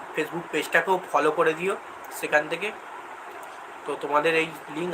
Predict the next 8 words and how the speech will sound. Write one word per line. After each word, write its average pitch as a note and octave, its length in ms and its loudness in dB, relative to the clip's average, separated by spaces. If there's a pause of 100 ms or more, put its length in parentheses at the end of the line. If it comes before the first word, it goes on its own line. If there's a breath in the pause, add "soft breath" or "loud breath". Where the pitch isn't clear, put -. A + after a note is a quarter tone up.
আমি F3+ 140 2 (420)
আমার C#3+ 160 6 (100)
ডেস-, D3+ 320 0
ডেসক্রিপশন F3 600 2
বক্সে D3+ 300 6
কিন্তু D3+ 160 -4 (100)
দিয়ে C3+ 220 2
রাখবো। - 220 -6